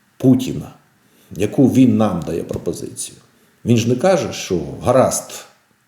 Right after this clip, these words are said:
ми вас попробували на зуб, ми думали, що ви народець такий, що не буде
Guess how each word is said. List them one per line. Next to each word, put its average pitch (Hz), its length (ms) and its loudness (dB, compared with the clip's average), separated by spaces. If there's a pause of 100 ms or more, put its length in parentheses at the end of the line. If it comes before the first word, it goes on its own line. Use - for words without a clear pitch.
(220)
ми 147 360 2
вас 120 280 0
попробували 120 580 4
на 127 120 2
зуб, 170 340 4 (500)
ми 127 160 2
думали, 120 420 2
що - 160 -4
ви 107 500 2 (200)
народець 101 580 2
такий, 95 340 -8
що 98 140 -8
не 101 120 -4
буде 123 440 0